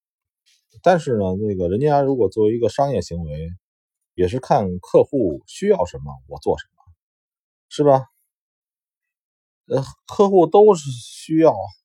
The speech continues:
你帮着他喊单啊，什么，帮着他那个下决定，那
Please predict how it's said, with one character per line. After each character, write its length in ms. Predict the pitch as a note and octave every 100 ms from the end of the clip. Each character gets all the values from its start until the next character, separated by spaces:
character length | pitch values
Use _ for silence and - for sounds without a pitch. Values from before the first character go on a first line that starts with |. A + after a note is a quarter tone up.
| _
你 160 | G2+ G2
帮 200 | A#2+ C3
着 80 |
他 160 | G#2+ B2
喊 260 | - E2 E2+
单 220 | A2 A#2+
啊， 260 | A#2 G#2
什 120 | G2+ G2+
么， 260 | G2+ G#2+ - _ _ _ _ _ _ _
帮 140 | A#2
着 60 | A2
他 100 | B2+
那 180 | B2
个 180 | G#2 F#2+ F#2 _
下 360 | - - D3+ - G2
决 140 | G#2
定， 180 | A2+ C3+ G2 F2+
那 260 | G#2 G#2 A#2